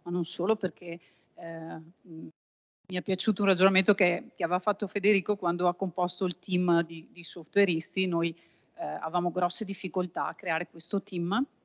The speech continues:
ci abbiamo messo un po' di tempo e, e abbiamo investito tantissimo nel comunicarci verso l'esterno per farci conoscere, per spiegare i nostri valori,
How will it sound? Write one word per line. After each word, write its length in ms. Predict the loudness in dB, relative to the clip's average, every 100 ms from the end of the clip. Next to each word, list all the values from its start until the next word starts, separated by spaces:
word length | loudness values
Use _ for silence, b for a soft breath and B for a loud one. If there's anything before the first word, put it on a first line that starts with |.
| _ _ _ _ _ _
ci 80 | -2
abbiamo 220 | 0 -4
messo 200 | -4 -4
un 60 |
po' 120 | -4 -4
di 160 | -4
tempo 640 | 0 0 0 0 0 0 -2
e, 420 | -6 -4 -2 -4
e 80 | -6
abbiamo 280 | -6 -4 -4
investito 460 | -4 -6 -4 -4 0
tantissimo 640 | -2 -2 -4 -6 -2 0
nel 160 | 0
comunicarci 840 | 0 0 2 0 0 -4 -4 -8 0
verso 300 | 2 2 -4
l'esterno 640 | -4 -2 0 0 0 -6
per 180 | -8 -16
farci 300 | -10 -10 -10
conoscere, 600 | _ -4 -4 -4 -2 -2
per 140 | -2 -10
spiegare 340 | _ -8 -6
i 20 |
nostri 300 | -6 -8 -4
valori, 640 | 4 4 2 -4 -4 -4